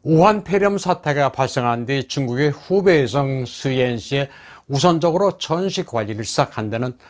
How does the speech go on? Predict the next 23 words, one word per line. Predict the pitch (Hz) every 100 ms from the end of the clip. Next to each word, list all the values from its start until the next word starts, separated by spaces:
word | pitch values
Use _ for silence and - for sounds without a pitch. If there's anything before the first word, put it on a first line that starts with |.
| _ _
특별한 | - - 175 175 160
이유가 | 131 120
있습니다. | 110 - 110 104 98 - _ - - _
탄도미사일 | - - 151 165 160 190 160 131 131 135
제조 | - 139 165 123
공장에 | 123 120 120 117
있을 | 117 127 120
뿐 | 120
아니라 | 107 107 120 113 - - - _ _
베이징에서 | 143 147 156 165 156 190 165 - _
천백육십 | - 214 220 208 185 160 156 - - -
킬로미터, | 151 120 107 113 90 _ _ _
차로 | - 214 233 185 - 135
열두 | 160 180 220
시간 | 170 208 185
십삼 | - - 226 180
분 | 170 135
거리의 | 120 123 120
스이엔시는 | - 135 123 113 127 175 - _ _ _ _
지하 | - 175 220 208
만리장성에 | 143 120 147 185 156 139 147 165
출구가 | - 233 214 170 131
있습니다. | - 117 110 104